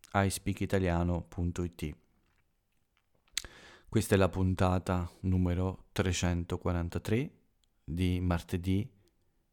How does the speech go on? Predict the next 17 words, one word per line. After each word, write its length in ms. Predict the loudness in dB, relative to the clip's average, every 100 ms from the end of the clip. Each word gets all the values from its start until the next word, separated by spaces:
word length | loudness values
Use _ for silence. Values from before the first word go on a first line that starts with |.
| _
ventisei 500 | 0 0 0 2 4
ottobre 720 | 4 0 -4 -2 -2 -4 -8 _ _ _
duemilaventuno. 1080 | -2 2 2 2 2 0 -4 -6 -6 -6 -10 _ _ -20 -20 -20 -20 -20 -20 -20 -20 _
Anche 280 | 0 2 6
oggi, 580 | 8 8 4 2 4 2 -6 -20 _
come 220 | -4 -2 0
ogni 220 | 0 2
giorno, 520 | 6 6 6 0 -2 _ _ _ -20 _ _
provo 560 | -2 2 4 4 2 0
a 460 | -2 -2 -2 -4 -10 _ _ _ _ _
fare 300 | 0 2 2
compagnia 720 | 0 -2 0 0 0 0 -2 -4 _ -20 -20 _ _
a 100 | -8
tutti 340 | -8 -6 -2
voi 320 | 0 2 0 0
per, 340 | -2 -2 -2
eh, 360 | -4 -4 -8